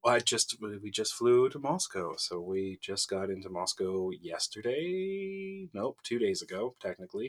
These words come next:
It's our second day here. Uh, and yeah, it was, it was a wild time. Yeah, but all in all, flights went well. Perks of getting older is your perception of time changes, so things that,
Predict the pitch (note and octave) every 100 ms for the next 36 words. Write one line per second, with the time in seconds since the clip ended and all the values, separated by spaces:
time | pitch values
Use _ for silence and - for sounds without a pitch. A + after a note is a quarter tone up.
0 | - - E2+ - F2 F2+ E2 E2+ G2 D#3
1 | - - - - - _ _ _ G2+ G2
2 | G2 G2 G2 G2 - A#2 A2 A2 D#3+ C#3+
3 | _ _ G2+ G2 - - G#2 G#2+ G2 F#2+
4 | F2 E2+ G2 G2 - F#2 G2+ B2 _ -
5 | E3+ C4 C4+ G2+ - - - - - G#3+
6 | A#3+ A#3+ A3 C#4+ - E3 E3+ E3+ B2 A#2
7 | F3+ B3 A#3+ _ _ - D#3 D#3 C#3+ B2
8 | A#2+ G#2+ G2+ B2+ D3 G3 E3+ A2+ G#2 -
9 | - A2 C3+ - - - A2+ D3+ D3+ D#3+
10 | D#3+ F3+ G#3 - A#2 F#2+ G2+ - - A#2
11 | A2 G#2+ G2 G2 -